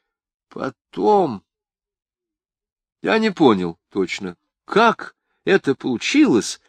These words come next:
Сначала, кажется, раздался удар колокола, потом Том затрубил что-то бравурное, а Степанида ударила в барабан, и в то же самое время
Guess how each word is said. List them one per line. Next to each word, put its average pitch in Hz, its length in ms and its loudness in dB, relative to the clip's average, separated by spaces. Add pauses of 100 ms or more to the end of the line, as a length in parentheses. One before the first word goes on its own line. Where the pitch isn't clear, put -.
(360)
Сначала, - 480 -2
кажется, 220 300 -2
раздался 208 420 0
удар 190 220 0
колокола, 120 840 2 (240)
потом 151 380 2 (160)
Том 185 360 4
затрубил 175 600 2
что-то 110 280 -4
бравурное, 107 880 2
а 113 80 4
Степанида 139 600 -2
ударила 107 380 4
в 76 200 -8
барабан, 131 560 2
и 117 200 -4
в - 160 -18
то 269 200 -6
же 151 160 -6
самое 156 520 -6
время 123 420 0